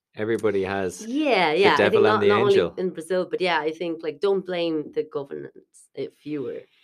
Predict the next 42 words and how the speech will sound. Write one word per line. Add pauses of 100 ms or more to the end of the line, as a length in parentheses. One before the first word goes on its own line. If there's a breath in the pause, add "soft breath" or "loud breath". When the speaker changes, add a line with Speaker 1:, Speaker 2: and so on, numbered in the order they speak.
(140 soft breath)
Speaker 2:
uh, (200)
not
also (340)
doing
the
Speaker 1:
Mm.
Speaker 2:
right
thing,
you
know?
Speaker 1:
Yeah. (260)
Speaker 2:
Kind
of, (220)
so. (600 loud breath)
Speaker 1:
Um, (180)
where, (560)
like,
do
you,
do
you
like
to
hang
out
in
Dublin
in
your
s-,
in
your
spare
time, (500)
apart
from
Speaker 2:
Mm.
Speaker 1:
when
you're,
you're
attending
dices?